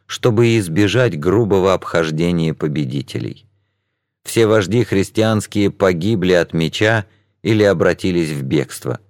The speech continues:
Оставался в живых только патриарх Иерусалимский,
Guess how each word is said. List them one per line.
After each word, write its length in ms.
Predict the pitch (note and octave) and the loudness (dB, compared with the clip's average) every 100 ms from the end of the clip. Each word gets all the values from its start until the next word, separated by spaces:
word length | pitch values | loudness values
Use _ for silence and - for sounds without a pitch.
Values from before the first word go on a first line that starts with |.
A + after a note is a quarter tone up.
| _ _ _ _ _ | _ _ _ _ _
Оставался 720 | F#2+ - A2+ A#2+ C#3+ - G#2+ | -4 0 0 2 0 0 0
в 80 | F2 | 2
живых 380 | F2+ G2+ B2 - | 0 2 0 -2
только 380 | A2 G#2+ - F#2+ | -2 -2 -2 -2
патриарх 680 | F#2 - E2+ F2+ E2+ - | -2 0 0 0 -2 -4
Иерусалимский, 1160 | E2+ F2 E2 - F#2 F#2+ E2+ C#2 - B1+ - | -2 -2 -4 -2 0 0 -2 -4 -8 -10 -10